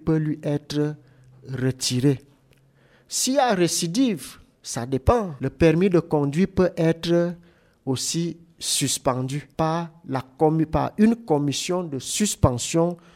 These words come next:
du permis de conduire. Il y a une commission de suspension qui existe pour suspendre le permis de conduire d'un usager qui se comporte mal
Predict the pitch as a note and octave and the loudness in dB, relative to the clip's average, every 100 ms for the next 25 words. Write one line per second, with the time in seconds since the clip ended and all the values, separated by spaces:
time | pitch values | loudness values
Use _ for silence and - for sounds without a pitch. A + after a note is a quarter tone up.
0 | _ _ - A#2+ C3 C3 - - _ - | _ _ -8 -2 0 -2 -8 -20 _ 0
1 | B2 B2 D3+ C3+ A#2 B2+ A#2+ A#2+ C3 A2+ | 0 2 0 -2 -4 -6 -6 -6 -6 -8
2 | - _ D3 D#3+ D3+ E3 D#3 D3+ - A#2+ | -14 _ -2 -2 -2 -2 -2 -2 -4 -2
3 | A2+ - C#3+ C3+ A2+ - D3+ - A2 - | -2 -4 -4 -6 -8 -6 -8 -6 -8 -8
4 | C3+ C3 D3+ - C3 A2 B2 G3+ - - | -12 -10 -12 -10 -14 -12 -10 -10 -12 -18
5 | _ - D3+ D#3 E3 - - - B2 - | _ -2 0 0 -2 -8 -6 -2 -2 0
6 | D#3 D3+ D#3 D3+ D#3+ E3 D#3 - _ _ | 0 2 -2 -2 -4 -6 -12 -20 _ _
7 | - A#2+ - C3 B2+ D#3 C#3+ A#2+ - A#2+ | -12 -10 -2 0 0 -2 -2 -6 -6 -6
8 | A#2 B2+ D3+ D#3 - - _ - A#2+ D#3 | -4 -4 -4 -6 -14 -20 _ -8 2 2
9 | E3 D3+ C3+ B2 A#2+ A#2 D3 D#3+ - - | 2 0 0 0 -2 -2 -4 -4 -10 -8
10 | E3 - C#3 - D#3+ C3 - F#3+ F#3 - | -6 -4 -6 0 0 0 -4 -4 -4 -4
11 | F#3 F3 D#3+ E3+ | -6 -4 -6 -10